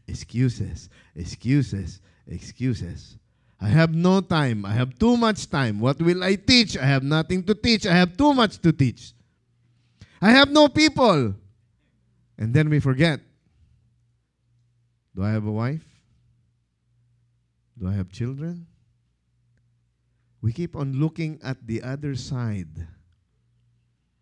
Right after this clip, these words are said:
We keep on looking for people outside. And we have forgotten that we have our own family to disciple.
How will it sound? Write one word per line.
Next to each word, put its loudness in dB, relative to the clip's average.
We 2
keep -2
on 0
looking -2
for -4
people -2
outside. -6
And -6
we 0
have -4
forgotten -4
that -8
we -4
have -6
our -8
own -4
family -6
to -4
disciple. -10